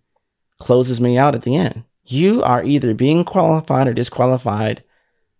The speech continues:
to maybe reach out to me about what I do, inquire about what I do, or to listen to another episode of this podcast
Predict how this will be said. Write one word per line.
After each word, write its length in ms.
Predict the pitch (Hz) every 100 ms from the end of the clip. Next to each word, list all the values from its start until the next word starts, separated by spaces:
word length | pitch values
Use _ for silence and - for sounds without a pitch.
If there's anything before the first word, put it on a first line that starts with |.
| _
to 180 | - 131
maybe 460 | 120 123 127 131 127
reach 280 | 120 123 113
out 200 | 107 -
to 100 | 110
me 180 | 107
about 240 | 120 110 107
what 160 | 90
I 100 | 90 131
do, 240 | 82 -
inquire 340 | 95 - 87
about 160 | 110 104
what 100 | 110
I 100 | 113
do, 360 | - 95 135 -
or 200 | 120 143
to 60 | 120
listen 200 | 120 131
to 100 | 123
another 300 | 117 120 110
episode 440 | 143 - 107 117
of 60 | -
this 120 | 131
podcast 640 | 135 - - 98 131 -